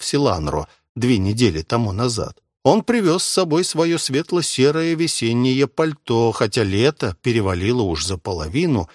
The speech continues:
и, вешая его на гвоздь в горнице, мог бы, конечно, повернуть наружу шёлковую подкладку со своим вензелем, однако он этого не сделал. То же и с палкой, с тросточкой.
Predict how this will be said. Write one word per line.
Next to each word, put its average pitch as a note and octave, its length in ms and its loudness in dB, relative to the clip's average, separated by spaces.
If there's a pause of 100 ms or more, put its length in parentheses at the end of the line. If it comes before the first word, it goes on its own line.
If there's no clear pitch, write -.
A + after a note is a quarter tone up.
(580)
и, C#3+ 100 4
вешая B2 520 4
его A2+ 340 2
на G#2 160 0
гвоздь B2+ 600 0
в A#2 80 -4
горнице, F2+ 760 -4 (160)
мог B2 340 2
бы, B2+ 160 -6
конечно, A2+ 520 -2
повернуть A2+ 640 2
наружу A2+ 560 2
шёлковую A#2 640 -2
подкладку D3+ 800 -4
со - 180 -8
своим G2 560 -4
вензелем, C#2 800 -8
однако - 480 -6
он C3+ 300 0 (100)
этого B2+ 400 -8
не G3+ 200 -2
сделал. C3 680 -4 (640)
То D#3 180 6
же G#3+ 160 0
и A3+ 40 0
с - 100 -2
палкой, C#3+ 680 -2 (320)
с - 160 -10
тросточкой. - 720 -6